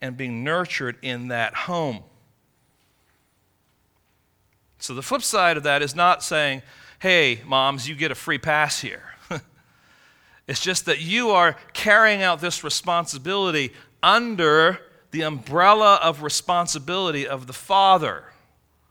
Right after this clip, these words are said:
or in that case, of the husband. All right? So let me remind you that a family exercising mutual submission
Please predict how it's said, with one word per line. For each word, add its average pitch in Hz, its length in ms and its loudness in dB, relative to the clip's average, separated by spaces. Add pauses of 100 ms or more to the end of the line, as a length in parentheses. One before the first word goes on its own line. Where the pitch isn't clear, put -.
(240)
or 120 120 -10
in 127 80 -4
that 160 180 2
case, 120 380 -6 (360)
of 127 300 -4
the 143 100 -8
husband. 123 680 -6 (1900)
All 101 80 -12
right? 147 200 -2 (840)
So - 160 -8
let 131 80 -4
me 151 80 -12
remind 175 480 0
you 127 140 -8
that 131 160 -4
a - 20 -8
family 151 720 -4 (440)
exercising 156 840 -4
mutual 151 380 -10
submission 135 800 -6